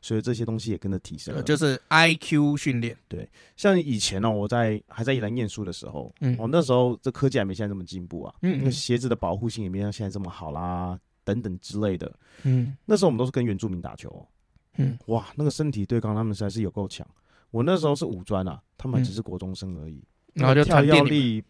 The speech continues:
Speaker 1: 爆发力、那个技术、那个转身，你不要讲他条件好，但是人家真的也是花时间练出来的。
Speaker 2: 嗯。对。
Speaker 1: 对，真的是，哇。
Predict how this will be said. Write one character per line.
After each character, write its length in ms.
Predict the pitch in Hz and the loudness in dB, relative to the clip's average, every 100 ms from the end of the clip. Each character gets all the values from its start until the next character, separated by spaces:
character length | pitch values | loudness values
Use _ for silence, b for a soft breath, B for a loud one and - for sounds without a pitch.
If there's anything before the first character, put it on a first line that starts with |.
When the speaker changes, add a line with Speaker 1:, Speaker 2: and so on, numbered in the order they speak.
| _ | _
Speaker 1:
爆 220 | 143 120 | 6 6
发 340 | 123 120 123 | 4 4 4
力、 300 | 131 131 110 - _ _ _ | 4 2 0 -4 _ _ _
那 100 | 135 | -4
个 100 | 131 | -2
技 300 | 117 - 131 | -2 -4 -4
术、 340 | 104 143 120 98 | -4 -2 -2 -2
那 100 | 98 | -4
个 120 | 127 117 | -2 -2
转 320 | - 98 87 | 0 -2 -4
身， 320 | - 104 95 95 _ _ _ _ _ _ 139 | -4 -2 -2 -6 _ _ _ _ _ _ -4
你 80 | 135 | 0
不 140 | 156 | 6
要 80 | 170 | 6
讲 140 | 123 | 6
他 120 | 107 131 | 2 0
条 220 | - 101 | 0 -2
件 160 | 123 101 | -2 -4
好， 220 | 87 - _ | -6 -18 _
但 100 | 139 | -2
是 100 | 135 | 2
人 120 | 120 | 2
家 140 | 107 117 | 2 0
真 160 | 131 | 0
的 80 | 127 | 0
也 60 | 92 | 0
是 60 | 95 | 0
花 160 | 98 | -2
时 140 | 92 87 | -4 -8
间 120 | 87 | -10
练 140 | 92 | -10
出 140 | - 80 | -12 -20
来 60 | - | -20
的。 80 | _ | _
Speaker 2:
嗯。 340 | _ _ _ - | _ _ _ -2
对。 260 | 113 107 - | -2 -4 -8
Speaker 1:
对， 200 | 151 147 | -6 -4
真 200 | 151 170 | -4 -4
的 60 | 147 | -4
是， 340 | 165 156 104 - | -6 -8 -8 -14
哇。 180 | 151 | -16